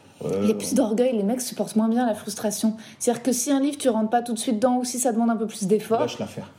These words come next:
Speaker 2: et le mec lâche l'affaire, la meuf
Speaker 1: C'est,
Speaker 2: va
Speaker 1: c'est
Speaker 2: continuer.
Speaker 1: pour ça que je te dis que
Speaker 2: Ouais.
Speaker 1: c'est un, le confort tue, l'inconfort crée.
Speaker 2: Ouais.
Speaker 1: Et les nanas, le fait d'avoir toujours eu, euh, ces difficultés au quotidien depuis des, des millénaires,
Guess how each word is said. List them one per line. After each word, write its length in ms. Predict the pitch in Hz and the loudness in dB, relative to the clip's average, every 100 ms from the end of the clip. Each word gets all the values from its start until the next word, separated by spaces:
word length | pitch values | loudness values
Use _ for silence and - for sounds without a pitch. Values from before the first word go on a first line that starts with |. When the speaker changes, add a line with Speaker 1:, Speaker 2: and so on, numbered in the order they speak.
| - - | -8 4
Speaker 2:
et 60 | |
le 100 | 220 | 4
mec 200 | 208 214 | 4 2
lâche 180 | 214 202 | 0 0
l'affaire, 300 | 208 202 214 | -2 0 0
la 80 | 208 | 0
meuf 160 | 190 196 | 0 2
Speaker 1:
C'est, 60 | |
Speaker 2:
va 60 | 202 | 0
Speaker 1:
c'est 60 | 131 | 2
Speaker 2:
continuer. 300 | 202 196 208 | -2 2 2
Speaker 1:
pour 60 | 233 | 2
ça 40 | |
que 60 | - | 0
je 60 | |
te 40 | 156 | 0
dis 120 | 196 | 0
que 340 | 214 139 131 127 | 2 2 2 2
Speaker 2:
Ouais. 140 | 127 - - - 107 | 0 -2 -8 -16 -10
Speaker 1:
c'est 180 | - | 0
un, 320 | 131 127 127 110 131 | 0 2 0 -2 -2
le 100 | 131 | -2
confort 320 | 165 156 151 | 0 -2 -4
tue, 120 | - | -2
l'inconfort 440 | 170 156 151 143 - | -2 0 -2 -4 -6
crée. 120 | - | 0
Speaker 2:
Ouais. 500 | 208 202 196 196 190 - | 2 2 0 -2 -4 -4
Speaker 1:
Et 80 | 120 | 0
les 100 | 131 | 2
nanas, 400 | 135 147 185 202 | 2 0 0 0
le 140 | 139 | -2
fait 180 | 123 160 | -2 0
d'avoir 320 | 143 131 139 | 0 0 -4
toujours 480 | - 151 143 151 156 | -4 -2 0 0 0
eu, 160 | 170 151 | 0 0
euh, 400 | 120 117 113 110 - - - | 0 0 0 -2 -6 -18 -10
ces 160 | - | -2
difficultés 580 | 123 131 - 139 139 131 | -2 -2 -4 -2 -2 0
au 60 | 135 | 0
quotidien 540 | 135 123 127 127 135 | 0 -4 -2 0 2
depuis 300 | 120 101 113 | 0 -4 -6
des, 260 | 107 101 101 | -2 0 0
des 140 | 101 | 2
millénaires, 420 | 104 104 127 185 | 0 2 0 0